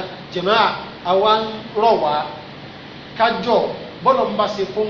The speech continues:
kálukú lágbára tó àti lágbára ma. Ká bọ́lọ̀ wọn bá lò pẹ̀lú payà rẹ̀. A máa wá abúlé alẹ́ rẹ̀ wípé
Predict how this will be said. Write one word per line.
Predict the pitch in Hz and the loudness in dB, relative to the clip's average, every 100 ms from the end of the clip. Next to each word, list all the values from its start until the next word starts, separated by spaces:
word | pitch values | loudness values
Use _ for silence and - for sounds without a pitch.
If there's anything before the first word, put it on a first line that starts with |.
| 208 | 0
kálukú | 190 180 - 208 | -2 -2 -6 -2
lágbára | 196 196 180 170 | 0 0 0 0
tó | 202 208 - - - - | 0 0 -2 -12 -14 -10
àti | 165 185 | -2 2
lágbára | 190 175 165 | 4 2 0
ma. | 160 - - - | -6 -10 -12 0
Ká | 240 | 0
bọ́lọ̀ | 240 262 254 196 | 4 4 4 2
wọn | 190 | 2
bá | 185 | 2
lò | 165 165 | -2 -8
pẹ̀lú | 170 240 - | -8 -4 2
payà | 190 175 165 | 4 4 2
rẹ̀. | 156 - - | 0 -8 -2
A | 220 311 233 | 4 4 2
máa | 202 | 0
wá | 208 226 | 2 0
abúlé | 208 202 | 2 2
alẹ́ | 233 247 | 4 4
rẹ̀ | 175 | 2
wípé | - | 0